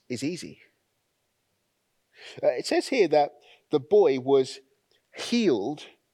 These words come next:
instantly. Healed instantly. Uh,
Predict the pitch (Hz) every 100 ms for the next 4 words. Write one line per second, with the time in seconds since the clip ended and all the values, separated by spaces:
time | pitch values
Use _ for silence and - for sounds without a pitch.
0 | _ _ _ _ _ _ 175 156 - -
1 | 82 - _ _ _ _ _ _ _ _
2 | _ _ _ - - 214 170 147 165 -
3 | - 90 - _ _ _ _ _ _ _
4 | _ _ _ _ _ - - -